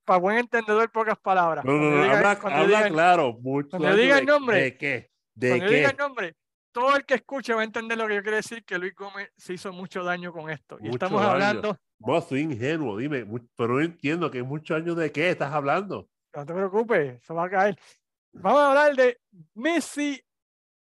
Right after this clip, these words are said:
Speaker 1: Hyatt. Melissa,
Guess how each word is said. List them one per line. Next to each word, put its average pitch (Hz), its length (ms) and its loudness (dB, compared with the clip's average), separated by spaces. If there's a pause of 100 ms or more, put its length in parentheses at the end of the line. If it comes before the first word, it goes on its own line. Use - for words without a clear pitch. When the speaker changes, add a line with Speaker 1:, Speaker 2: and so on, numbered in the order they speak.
(580)
Speaker 1:
Hyatt. 214 640 0 (420)
Melissa, - 680 4